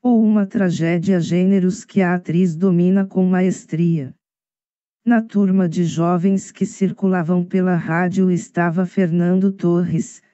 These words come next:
que ela reencontrou nos ensaios da peça Alegras Canções na Montanha,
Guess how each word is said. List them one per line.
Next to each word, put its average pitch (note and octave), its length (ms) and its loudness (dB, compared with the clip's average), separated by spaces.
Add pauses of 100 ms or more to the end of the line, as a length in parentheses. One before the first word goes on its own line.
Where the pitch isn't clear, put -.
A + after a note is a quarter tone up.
(120)
que F#3 220 0
ela F3 180 0
reencontrou F3+ 920 0
nos F#3 280 2
ensaios F3 680 0
da F3+ 160 -2
peça F3+ 560 -2
Alegras E3+ 580 -2
Canções F3+ 720 -2
na F#3 160 2
Montanha, E3+ 760 0